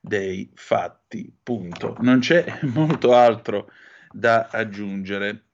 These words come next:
Anche perché il punto è che se vogliamo davvero, se vogliamo davvero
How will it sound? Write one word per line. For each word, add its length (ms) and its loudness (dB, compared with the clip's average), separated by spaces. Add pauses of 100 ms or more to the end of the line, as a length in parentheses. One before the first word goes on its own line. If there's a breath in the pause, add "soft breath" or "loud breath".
(540 soft breath)
Anche 300 2
perché 340 0
il 560 2
punto 640 0
è 300 4
che 520 -2
se 180 -6
vogliamo 560 0
davvero, 1080 0
se 140 -14
vogliamo 380 -4
davvero 760 0